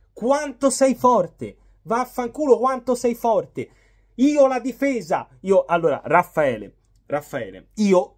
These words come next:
Biraghi braccetto in difesa non lo voglio più vedere, non lo voglio più vedere, è il mio capitano, benissimo, tutto quello che volete, ma non lo voglio più vedere, basta, basta. E anche Martinez Quarta si deve dare una svegliata, eh,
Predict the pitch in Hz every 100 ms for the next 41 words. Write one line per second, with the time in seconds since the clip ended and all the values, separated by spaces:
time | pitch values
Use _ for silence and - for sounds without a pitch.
0 | _ 147 175 202 208 175 180 175 160 -
1 | 143 - 135 - 196 185 190 165 135 120
2 | - 160 170 170 170 185 190 185 175 190
3 | 160 185 160 117 95 _ 143 165 185 196
4 | 190 214 214 202 190 208 208 196 190 160
5 | 165 185 190 185 180 185 190 185 190 185
6 | 185 180 180 - 185 185 180 185 185 180
7 | 175 165 151 120 - _ - 170 170 196
8 | 220 220 220 220 185 170 165 220 180 185
9 | 190 196 143 120 120 120 220 214 - -
10 | 135 107 _ _ _ 139 202 214 165 -
11 | - - 156 220 262 254 254 240 254 262
12 | 240 262 254 220 190 190 185 180 170 160
13 | 135 147 143 127 117 110 113